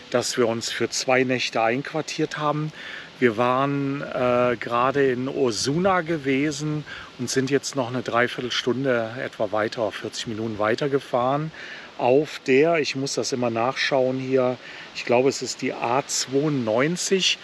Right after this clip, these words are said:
zwischen Sevilla und Malaga. Also wir sind quasi so in südöstliche Richtung, äh, Richtung Malaga gefahren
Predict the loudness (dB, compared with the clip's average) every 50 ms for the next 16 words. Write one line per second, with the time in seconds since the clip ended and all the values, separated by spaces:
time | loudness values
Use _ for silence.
0 | -14 -14 -14 -14 -12 -6 -4 -4 2 2 4 4 4 4 2 0 0 0 2 4
1 | 4 4 4 0 -4 -4 2 4 4 4 4 2 0 0 -2 -4 -4 -2 0 2
2 | 4 4 4 2 2 0 0 0 0 -2 -4 -4 -4 -2 2 4 2 2 2 -4
3 | -6 -8 -4 0 0 2 2 2 0 0 0 0 0 0 -2 -8 -12 -14 -14 -14
4 | -14 -8 -4 -2 0 2 4 2 2 2 -2 -4 -4 -2 0 0 0 0 -2 -4
5 | -6 -6 -4 0 0 0 0 0 -6 -4 -2 -2 0 0 0 2 2 0 0 0
6 | 0 2 2 0 0 0 -4 -4 -6 -6 -2 2 2 2 4 2 2 0 0 0
7 | 0 0 2 2 0 -2 0 2 4 4 4 4 4 2 0 0 -2 -4 -8 -4
8 | -2 0 2 2 2 0 -2 -4